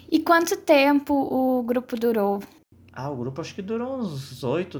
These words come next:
Speaker 2: nove anos. A gente, é que quando o black music começou a perder força e trocar pro, pro,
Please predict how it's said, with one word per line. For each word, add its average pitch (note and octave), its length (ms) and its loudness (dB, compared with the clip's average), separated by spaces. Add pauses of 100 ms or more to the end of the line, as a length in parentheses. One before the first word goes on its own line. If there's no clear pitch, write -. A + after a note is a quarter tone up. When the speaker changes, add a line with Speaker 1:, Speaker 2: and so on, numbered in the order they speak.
Speaker 2:
nove B2 360 -2
anos. C3+ 640 -6 (220)
A C#3 60 -16
gente, E3 760 -8
é D#3 140 -10
que C#3+ 140 -10
quando F#3+ 800 0 (180)
o D3 60 -16
black E3+ 340 0
music F3 300 -4
começou F3+ 300 -4
a F#3 40 0
perder F3+ 320 -4
força D#3+ 580 -8 (580)
e C#3+ 80 -12
trocar C#3 460 -2
pro, C#3 160 -8
pro, A#2 420 -12